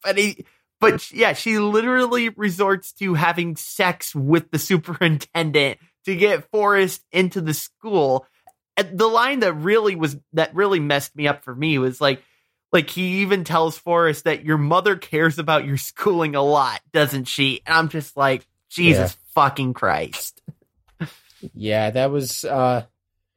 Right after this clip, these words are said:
Speaker 2: it was deep, and, you know,
Speaker 1: Mm-hmm.
Speaker 2: and, yeah. Um, yeah, and, and luckily for Forrest, through this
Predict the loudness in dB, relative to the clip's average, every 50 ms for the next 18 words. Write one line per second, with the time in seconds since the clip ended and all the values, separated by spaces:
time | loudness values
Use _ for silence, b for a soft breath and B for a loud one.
0 | _ _ _ _ _ _ _ -4 -2 0 0 -2 -4 -4 -2 0 0 -2 -2 -6
1 | -14 -12 -8 -4 -2 0 0 0 0 0 0 -2 -2 -4 -6 -4 -2 0 0 0
2 | 0 0 -2 -4 _ _ _ _ _ _ -8 -6 -4 -2 0 0 0 0 0 -2
3 | -6 -14 _ -16 -16 -16 -16 _ _ -8 -4 -2 0 0 -2 -2 -6 -8 -8 -8
4 | -8 -8 -12 -10 -4 -2 0 0 0 -2 -4 -10 _ _ _ _ _ _ _ _
5 | _ _ _ _ -4 0 0 0 0 -2 -6 b b b b b b b b b
6 | b b b b _ _ _ _ _ _ _ -2 -2 -2 -2 -2 -2 -2 0 -2
7 | -2 -6 -10 -14 -16 -16 _ _ -20 -16 -8 -4 -2 -2 -2 -2 -4 -6 -6 0
8 | 2 4 4 4 2 -2 -2 -2 0 0 -2 -4 -6 -8 -4 -4 -4 -2 -2 0
9 | 0 2 2 0 -2 -4 -10 -12 -14 -12 -6 -2 -2 -2 0 0 0 0 0 -2
10 | -6 -8